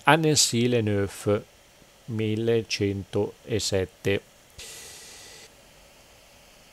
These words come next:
Luogo che crebbe d'importanza tanto di diventare la residenza del conte di Ginevra, fin quando lo stesso,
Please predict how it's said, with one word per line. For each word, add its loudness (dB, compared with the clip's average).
Luogo 8
che 4
crebbe 6
d'importanza 2
tanto 4
di 0
diventare 6
la 6
residenza 4
del 4
conte 4
di 0
Ginevra, 6
fin -4
quando 4
lo 2
stesso, 4